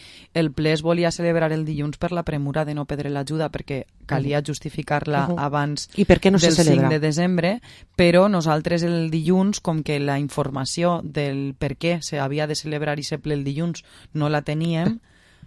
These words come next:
Speaker 1: eh, el, una part de l'equip de govern no la tenia, doncs se decidix, eh, que s'han de poder contrastar les coses i especialment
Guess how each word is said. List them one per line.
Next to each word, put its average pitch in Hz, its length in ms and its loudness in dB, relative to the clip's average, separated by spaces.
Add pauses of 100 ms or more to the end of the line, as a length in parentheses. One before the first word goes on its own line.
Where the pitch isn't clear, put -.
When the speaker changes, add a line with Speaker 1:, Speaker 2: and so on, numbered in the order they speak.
(160)
Speaker 1:
eh, 147 240 -4
el, 139 260 -4
una 139 280 -2
part 143 180 -2
de 151 60 -2
l'equip 143 260 -4
de 143 80 0
govern 151 280 0
no 151 60 -4
la 143 120 -2
tenia, 165 480 -2 (200)
doncs 151 340 0
se 143 100 -2
decidix, 139 640 -4 (380)
eh, 160 320 0
que 160 460 2 (160)
s'han 147 300 -2
de 147 80 0
poder 156 260 0
contrastar 143 540 -6
les 139 340 -6
coses 156 400 -2
i 170 120 0
especialment 147 640 -4